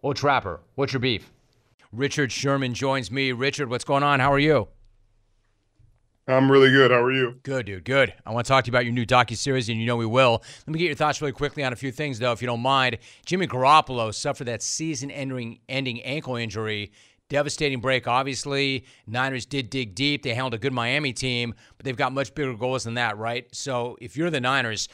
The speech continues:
Speaker 1: how do you move forward without Garoppolo the rest of the season?
Speaker 2: Um, I think, I think if anybody can weather it, it's them because of the defense that they have and the, the system that Kyle Shanahan has in place. I think Jimmy Garoppolo,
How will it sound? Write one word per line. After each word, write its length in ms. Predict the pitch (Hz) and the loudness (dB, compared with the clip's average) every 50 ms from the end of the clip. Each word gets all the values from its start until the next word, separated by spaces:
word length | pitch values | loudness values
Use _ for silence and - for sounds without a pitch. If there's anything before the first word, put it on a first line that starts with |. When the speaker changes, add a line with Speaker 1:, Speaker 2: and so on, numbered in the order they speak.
| - _ - | -18 _ -10
Speaker 1:
how 180 | - 131 151 | -4 -2 -2
do 80 | 160 175 | -2 -2
you 100 | 175 165 | -2 -4
move 260 | 156 156 160 156 131 | -4 -4 -4 -4 -6
forward 440 | - - 151 139 139 139 131 139 120 | -8 -6 -2 -2 -2 0 -2 -4 -6
without 280 | 101 98 131 131 127 | -6 -4 -4 -4 -4
Garoppolo 540 | - 113 117 120 131 135 123 - 127 123 117 | -4 -4 0 2 2 2 2 0 -2 -4 -4
the 80 | 107 110 | -4 -2
rest 240 | 107 123 123 - - | -2 -2 -4 -4 -6
of 60 | 101 | -10
the 80 | 98 | -8
season? 400 | - - 135 131 117 92 95 82 - _ _ _ _ _ _ _ _ _ _ _ _ _ _ _ _ _ _ _ _ _ _ _ _ _ _ _ _ _ _ _ _ _ _ _ _ _ _ _ _ _ _ - | -8 -6 -6 -6 -8 -8 -10 -16 -18 _ _ _ _ _ _ _ _ _ _ _ _ _ _ _ _ _ _ _ _ _ _ _ _ _ _ _ _ _ _ _ _ _ _ _ _ _ _ _ _ _ _ 0
Speaker 2:
Um, 280 | - 147 147 139 139 151 | 2 4 4 6 6 4
I 80 | 151 156 | 4 4
think, 260 | 156 165 151 135 127 | 4 2 2 2 2
I 140 | 135 139 131 | 2 0 0
think 180 | 135 143 120 | 0 -2 -2
if 100 | 123 117 | -2 -2
anybody 360 | 131 131 127 120 123 120 117 | 0 -2 0 0 0 0 0
can 180 | 113 - 110 113 | -2 -2 -4 -2
weather 320 | 113 120 117 117 110 107 | -2 -2 -2 -2 -2 -2
it, 160 | 110 113 110 - _ - | -2 -2 -4 -6 _ -8
it's 220 | 123 113 - - | -8 -8 -8 -6
them 460 | - 107 113 110 113 117 117 120 - _ _ - | -2 0 0 2 2 0 -4 -6 -12 _ _ -10
because 300 | 110 104 - 110 104 104 | -8 -4 -4 -4 -4 -4
of 120 | 104 98 | -4 -2
the 80 | 110 98 | -2 0
defense 420 | 107 113 113 110 - 117 110 - | 0 0 0 2 0 -2 0 0
that 140 | 117 107 101 | -2 0 0
they 120 | 113 110 | 0 2
have 340 | 113 117 117 113 113 113 101 | 2 4 4 4 4 2 2
and 140 | 107 98 101 | 0 -2 0
the, 220 | 98 98 92 - | 0 0 -2 -2
the 120 | - 110 101 | -4 -6 -4
system 340 | - - 117 110 - 113 | -2 -2 -4 -2 -2 -2
that 120 | 110 101 98 | -2 -2 0
Kyle 240 | - 113 113 110 104 | 0 2 2 2 2
Shanahan 400 | - 123 113 110 110 113 110 110 | 2 0 0 0 0 0 0 0
has 260 | 107 110 107 104 107 | 0 0 0 0 -2
in 120 | 107 95 | -6 -6
place. 280 | - 117 110 107 107 - | -2 -2 -2 -2 0 -2
I 60 | 101 | -4
think 260 | 98 - 113 104 98 | -2 -2 -2 -2 0
Jimmy 200 | - 117 110 110 | 0 0 0 0
Garoppolo, 720 | 95 104 104 110 110 110 110 - 110 110 110 107 107 - | -2 0 2 2 2 2 0 0 -2 0 0 0 -2 -4